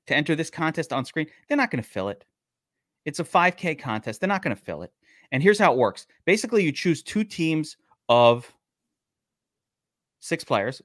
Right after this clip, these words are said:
guard, you know, guards, forwards, center, right? And, and what's cool about it is you get to score six point guard scores over the course of a week. So if you get, if you have two, uh, point guards in there,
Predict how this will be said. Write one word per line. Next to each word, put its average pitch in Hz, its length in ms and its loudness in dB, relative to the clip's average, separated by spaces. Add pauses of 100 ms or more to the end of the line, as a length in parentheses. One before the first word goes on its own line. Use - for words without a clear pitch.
(120)
guard, 120 500 2
you 135 80 -4
know, 113 180 -2 (200)
guards, 135 340 4
forwards, 135 560 0
center, 104 340 -8 (920)
right? 143 200 0
And, 143 220 -4
and 143 100 -2
what's 208 160 -2
cool 277 200 -2
about 160 200 2
it 131 80 -6
is 127 160 -4
you 147 160 -8
get 208 220 0
to 202 100 -6
score 165 540 0 (320)
six - 560 -6 (680)
point 175 280 0
guard 120 240 0
scores 120 360 -4
over 127 180 -6
the 113 80 -8
course 127 300 -4
of 113 60 -12
a 110 40 -6
week. 139 240 -8
So 120 140 -4
if 117 100 -8
you 170 80 -6
get, 190 300 -2 (200)
if 131 120 -6
you 147 80 2
have 139 160 0
two, 190 360 -4 (220)
uh, 120 140 -2
point 175 260 -4
guards 185 220 0
in 190 100 -2
there, 190 280 -2